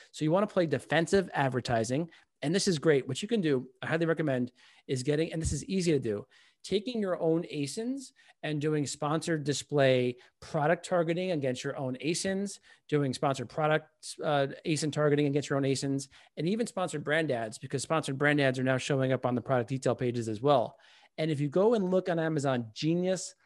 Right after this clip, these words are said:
Supplements, you will see, go down their product page, you see nothing but Genius Supplements. It is, like, crazy how good they've done this. So now that's what we do with our clients. If they have a diversified portfolio, that's great. If you have two or three S K Us, it doesn't work quite as well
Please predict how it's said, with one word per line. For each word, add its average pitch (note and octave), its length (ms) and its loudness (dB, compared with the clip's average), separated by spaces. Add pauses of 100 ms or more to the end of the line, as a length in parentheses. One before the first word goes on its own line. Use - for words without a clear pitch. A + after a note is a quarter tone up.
(140)
Supplements, B2+ 600 -2 (220)
you D3+ 180 4
will A#3+ 100 0
see, C#3 440 -4 (400)
go F3 100 0
down A#3 160 -2
their A#3 80 0
product F#3+ 280 -2
page, C#3 320 -4 (340)
you - 80 -8
see - 120 -4
nothing C#3 520 0
but B2+ 160 -4
Genius A#2+ 400 -2
Supplements. G#2 580 -10 (180)
It C#3+ 120 6
is, C#3 160 6
like, A#2+ 180 0
crazy C#3 800 -2
how A#2+ 160 -4
good A#2+ 200 -2
they've A#2 180 -2
done A#2+ 200 0
this. - 320 -8 (340)
So - 160 0
now D#3+ 280 4
that's F3 200 2
what F3 120 4
we F3 120 4
do D3 140 4
with C#3 120 4
our C3+ 100 4
clients. C#3 400 -2
If C3+ 80 -4
they E3 100 0
have G3 240 0
a - 20 0
diversified D3 640 6
portfolio, C#3+ 640 6
that's B2 220 2
great. C#3+ 380 4 (400)
If C3+ 100 0
you C#3+ 80 0
have F#3+ 180 2
two - 160 2
or F3 60 6
three E3 160 0
S C#3 100 -2
K - 120 -2
Us, F3+ 260 6 (140)
it D#3+ 100 -2
doesn't E3+ 300 4
work D3 200 4
quite C#3+ 300 4
as A2+ 160 0
well C#3+ 360 0